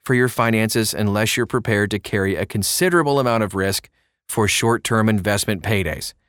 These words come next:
But the good news is that there are plenty of ways to build an investment portfolio. And if you're ready to start investing, take advantage of our free investing resources.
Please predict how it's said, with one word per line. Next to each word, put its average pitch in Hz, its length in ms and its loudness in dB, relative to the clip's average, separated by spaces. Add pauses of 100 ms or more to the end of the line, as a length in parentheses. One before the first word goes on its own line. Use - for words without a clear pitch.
(800)
But 127 100 -2
the 147 80 -2
good 220 180 -2
news 110 280 2
is - 300 -8 (580)
that 117 160 -2
there 175 220 2
are 160 140 4
plenty 185 680 0
of 170 180 2
ways 147 400 2
to 151 120 0
build 135 360 2
an 143 80 2
investment 139 520 0
portfolio. 95 720 -2 (560)
And 123 100 4
if 120 100 0
you're 135 100 4
ready 135 200 4
to 139 80 0
start 135 260 2
investing, 139 600 0 (680)
take 151 320 2
advantage 160 720 0
of 101 160 -2
our 92 120 0
free 127 460 0
investing 110 520 0
resources. 95 680 -4